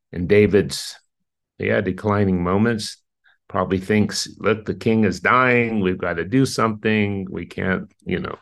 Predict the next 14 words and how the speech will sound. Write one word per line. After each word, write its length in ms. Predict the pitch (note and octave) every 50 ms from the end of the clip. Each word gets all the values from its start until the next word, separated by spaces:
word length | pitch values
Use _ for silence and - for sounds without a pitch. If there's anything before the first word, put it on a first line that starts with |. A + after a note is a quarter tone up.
| - - - - - - - _ _
leave 300 | - F2 F#2+ G2 G2+ F#2+
it 160 | F2+ D#2 -
to 120 | - F#2 D#2
chance. 600 | - - - A#2+ B2 B2 A#2+ A2+ G#2+ G2+ G2 -
We 120 | C#2+ D2
don't 220 | C#2+ C#2+ D2 D2 -
want 200 | - E2 E2+ E2+
a 40 | E2+
civil 480 | - - - G#2 F#2+ E2+ F2+ F2+ F2
war." 460 | F2+ G2 G#2+ G#2+ G#2+ G#2+ G#2 G#2 G#2 - - - - - - - - - - - - - _ _ -
And, 640 | - A#2 A#2 A2+ A2+ A2+ A2+ A#2 A2+ A2 G#2+ G#2 - - - - -
of 220 | G#2+ F#2+ F#2 F#2
course, 680 | - - A2 G#2+ G#2 G2+ F#2+ - - - - - - _ _ _ _ _ _ _ _ _ _ _ _ _ _ _ -
um, 840 | G#2+ A2 G#2 G2 G2+ G2+ G2 G2 G2 F#2+ F#2+ F#2+ F#2 F#2 E2 D2